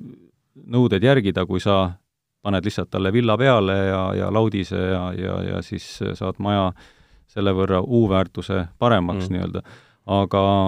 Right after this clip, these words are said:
Speaker 1: mm, aga jah, käsitöö palkmajal seda nagu reeglina ei, ei tehta, vaid et, ähm, see energiakulu saadakse madalamaks muude meetoditega. Ähm,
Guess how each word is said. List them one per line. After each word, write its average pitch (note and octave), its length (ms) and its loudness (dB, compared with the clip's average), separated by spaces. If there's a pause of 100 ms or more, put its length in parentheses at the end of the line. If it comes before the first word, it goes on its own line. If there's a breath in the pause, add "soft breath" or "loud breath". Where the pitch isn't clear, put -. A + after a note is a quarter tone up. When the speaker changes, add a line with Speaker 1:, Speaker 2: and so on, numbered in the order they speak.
Speaker 1:
mm, F#2+ 960 -4
aga G#2+ 200 2
jah, A#2 100 2
käsitöö A2 300 2
palkmajal G2 520 2
seda G2+ 240 2
nagu F#2+ 220 0
reeglina F#2+ 460 0 (140)
ei, F#2 280 -4
ei G#2 60 -4
tehta, C#3+ 340 2
vaid G2 280 4
et, F#2+ 200 0 (120)
ähm, F#2 640 0 (180)
see F#2+ 260 -2
energiakulu A2 720 2
saadakse F#2+ 720 -4 (880)
madalamaks F#2+ 540 2
muude A2+ 240 2
meetoditega. F#2+ 800 -2 (720 soft breath)
Ähm, F#2+ 760 -6